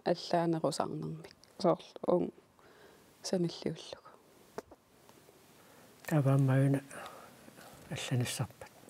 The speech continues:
Speaker 1: Яа, юуллим туниссутиссара.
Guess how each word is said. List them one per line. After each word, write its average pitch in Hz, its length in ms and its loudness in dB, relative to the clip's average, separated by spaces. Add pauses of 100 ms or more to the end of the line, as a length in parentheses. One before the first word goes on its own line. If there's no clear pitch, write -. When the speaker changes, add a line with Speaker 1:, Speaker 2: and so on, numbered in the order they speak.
(140)
Speaker 1:
Яа, 170 320 2 (380)
юуллим 202 400 4
туниссутиссара. 175 1080 4